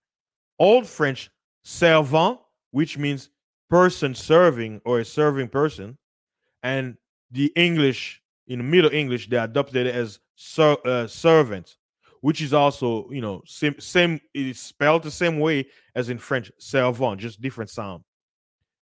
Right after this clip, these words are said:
And so it says what? A servant is, means someone who's serving, who's attending, whether he's paid, right?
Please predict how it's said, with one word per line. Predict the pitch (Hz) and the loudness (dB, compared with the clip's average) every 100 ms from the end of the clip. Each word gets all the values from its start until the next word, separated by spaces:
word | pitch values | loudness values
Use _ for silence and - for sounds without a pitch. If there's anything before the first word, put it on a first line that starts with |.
| _ _ - | _ _ -4
And | 127 123 123 120 117 117 113 110 110 110 107 107 101 - _ _ _ _ _ _ | -2 0 0 -2 -2 -4 -6 -6 -8 -8 -8 -10 -12 -20 _ _ _ _ _ _
so | - 180 165 180 - _ _ _ _ _ - | -2 4 4 4 -2 _ _ _ _ _ -14
it | |
says | 123 170 147 | -2 -2 2
what? | 175 214 - _ _ _ _ _ _ - | 2 2 -4 _ _ _ _ _ _ -16
A | |
servant | 123 - 180 208 165 127 127 | -12 -2 2 4 4 -2 -6
is, | 120 104 | -10 -12
means | 123 135 131 | -10 -8 -8
someone | - 135 127 | -8 -8 -8
who's | 117 113 | -8 -10
serving, | - - 147 135 101 85 _ _ _ _ _ _ _ _ _ - | -8 2 4 4 2 -10 _ _ _ _ _ _ _ _ _ -2
who's | 156 131 | 0 0
attending, | 117 143 160 147 120 92 - _ _ _ _ | -4 0 0 0 -4 -10 -16 _ _ _ _
whether | 120 147 147 | 2 4 4
he's | 127 135 113 | 2 -2 -4
paid, | - 170 185 147 101 - _ _ _ - | -2 2 4 2 -2 -10 _ _ _ -6
right? | 104 139 190 | 0 0 -2